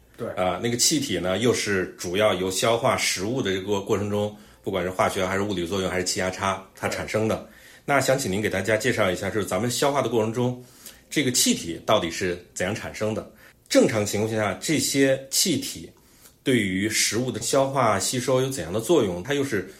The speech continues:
Speaker 2: 怎么样一个路径？
Speaker 1: 嗯。
Speaker 2: 嗯。
Speaker 1: 呃，像你刚才说的，我们每天在吃食物啊，在消化的过程中呢，很多的这些，呃，我们肠胃道里面的有成千上万的微生物。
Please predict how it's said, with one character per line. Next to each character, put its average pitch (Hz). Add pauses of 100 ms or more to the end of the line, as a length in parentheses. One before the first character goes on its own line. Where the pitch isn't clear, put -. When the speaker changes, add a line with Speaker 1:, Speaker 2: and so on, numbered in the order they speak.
(100)
Speaker 2:
怎 92
么 95
样 131
一 139
个 160
路 175
径？ 104 (220)
Speaker 1:
嗯。 120
Speaker 2:
嗯。 90 (200)
Speaker 1:
呃， 127 (140)
像 156
你 113
刚 135
才 143
说 139
的， 117
我 101
们 123
每 110
天 127
在 117
吃 135
食 -
物 117
啊， 92
在 113
消 160
化 143
的 101
过 117
程 101
中 101
呢， 92
很 90
多 143
的 117
这 107
些， 104 (500)
呃， 92
我 92
们 104
肠 110
胃 139
道 117
里 90
面 98
的 87
有 85
成 117
千 135
上 127
万 117
的 92
微 113
生 131
物。 120